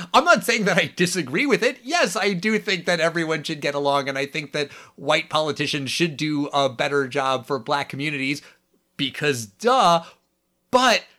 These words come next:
this movie just feels really, really fucking condescending. It feels like a lecture. It feels like someone's wagging their finger at me, like Warren Beatty knows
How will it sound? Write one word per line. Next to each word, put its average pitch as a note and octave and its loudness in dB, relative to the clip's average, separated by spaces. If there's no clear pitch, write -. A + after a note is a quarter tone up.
this F3 2
movie G3 2
just C#3+ -2
feels D3 2
really, C#3+ -2
really C#3 -2
fucking A#2+ -6
condescending. G#2+ -4
It C#3 -6
feels D#3 -4
like B2+ -2
a B2+ 0
lecture. A2 -4
It C#3 -2
feels C#3+ -2
like B2 -2
someone's C#3+ 0
wagging C3 0
their C3+ 0
finger C3+ 0
at G#2+ 0
me, G#2 -2
like B2 -4
Warren D3 -2
Beatty C#3+ -4
knows C3 2